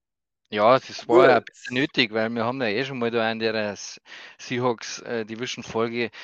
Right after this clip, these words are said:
Speaker 1: davon geredet, dass einfach das Talentlevel immer, immer niedriger geworden ist, dadurch, dass du halt viele Drafts verkackt hast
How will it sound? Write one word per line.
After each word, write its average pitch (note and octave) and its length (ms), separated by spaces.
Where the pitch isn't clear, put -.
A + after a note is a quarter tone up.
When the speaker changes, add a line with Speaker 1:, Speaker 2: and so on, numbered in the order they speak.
Speaker 1:
davon A2+ 280
geredet, G#2+ 300
dass - 200
einfach A2+ 260
das G2 100
Talentlevel G#2+ 680
immer, A2+ 360
immer A2 500
niedriger A2+ 420
geworden G#2+ 240
ist, A#2 220
dadurch, G#2+ 240
dass - 220
du F#2+ 120
halt G#2 180
viele A#2+ 280
Drafts G#2 420
verkackt - 480
hast A2 280